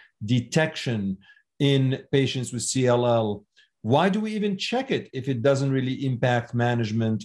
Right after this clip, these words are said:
or impact survival? Important topics, but the most important part of today's podcast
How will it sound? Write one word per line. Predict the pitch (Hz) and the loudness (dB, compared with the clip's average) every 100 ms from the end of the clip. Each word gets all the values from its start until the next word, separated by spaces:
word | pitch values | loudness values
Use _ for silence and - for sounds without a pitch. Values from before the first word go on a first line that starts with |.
| - | -2
or | 127 127 123 120 117 _ _ _ | 2 4 6 4 0 _ _ _
impact | 127 120 120 113 110 107 | -2 0 2 2 2 -2
survival? | - 110 101 101 98 92 87 - _ _ - | -4 -2 0 2 2 0 -4 -8 _ _ 0
Important | 151 143 180 202 196 190 185 | 2 4 4 4 4 2 4
topics, | 160 143 151 143 - - _ _ | 2 2 0 -2 -6 -14 _ _
but | 131 123 | -2 0
the | 139 | 2
most | 143 165 214 214 | 2 4 4 2
important | 180 180 175 160 156 147 - | 0 0 0 -2 -2 -6 0
part | 180 208 208 - | 4 4 2 -2
of | 135 120 | -6 -4
today's | 117 120 113 - | 0 2 2 0
podcast | 117 110 - 104 104 | 0 0 -2 -2 -4